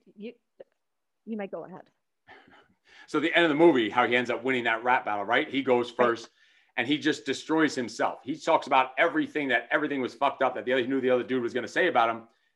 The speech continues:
Speaker 2: Now, what, what could someone possibly say to you or ever do to you to hurt your feelings if you've already put all that shit out there? So that's
Speaker 1: That's
Speaker 2: like the
Speaker 1: right.
Speaker 2: way I like to go about things. I'm just gonna be me. I'm gonna stamp my freak flag in the fucking ground. And if you don't like it, then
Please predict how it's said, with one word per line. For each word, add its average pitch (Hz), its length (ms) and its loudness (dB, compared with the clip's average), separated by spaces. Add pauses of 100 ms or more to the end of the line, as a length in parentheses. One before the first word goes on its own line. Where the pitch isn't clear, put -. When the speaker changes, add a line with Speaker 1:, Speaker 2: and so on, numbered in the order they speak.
(120)
Speaker 2:
Now, 151 200 6
what, 190 220 4
what 202 160 0
could - 140 -4
someone 160 220 0
possibly 139 600 2
say 160 320 0
to 147 60 2
you 135 140 0
or 120 200 -2
ever 135 260 0
do 139 200 2
to 135 60 2
you 123 120 0
to 117 80 0
hurt 131 240 -2
your 120 120 -2
feelings 131 420 0
if 127 100 -6
you've 147 120 -6
already 175 180 6
put 151 160 -2
all 147 120 6
that 139 120 2
shit 139 160 -6
out 151 160 2
there? 104 180 -10 (400)
So - 120 0
that's 160 100 -2
Speaker 1:
That's - 0 -
Speaker 2:
like 147 140 4
the 139 100 -2
Speaker 1:
right. - 20 4
Speaker 2:
way 143 80 8
I 135 60 10
like 131 180 6
to 120 80 -4
go 123 120 4
about 101 220 2
things. 95 220 -10
I'm 123 100 -6
just 120 140 -6
gonna 120 160 -4
be 110 380 -10 (120)
me. 143 300 2
I'm 139 80 2
gonna 101 140 -6
stamp 127 340 -4
my 110 160 -6 (140)
freak 139 200 -4
flag 131 320 0
in 123 80 -4
the 113 60 -8
fucking 123 240 -6
ground. 127 320 0
And 117 80 -4
if 101 60 -10
you 120 80 -4
don't 117 140 -4
like 123 240 0
it, 147 140 -8
then 104 280 -8